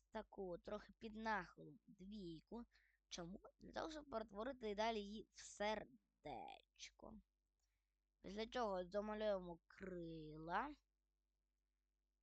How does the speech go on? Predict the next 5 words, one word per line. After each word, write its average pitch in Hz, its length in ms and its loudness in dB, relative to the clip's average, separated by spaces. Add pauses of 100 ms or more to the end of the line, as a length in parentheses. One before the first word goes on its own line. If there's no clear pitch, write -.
малюємо 180 840 0
голівку, 160 1400 -4 (580)
дзьобик, 160 1120 -6 (1600)
волосинку, 202 920 -6 (760)
очко - 540 -10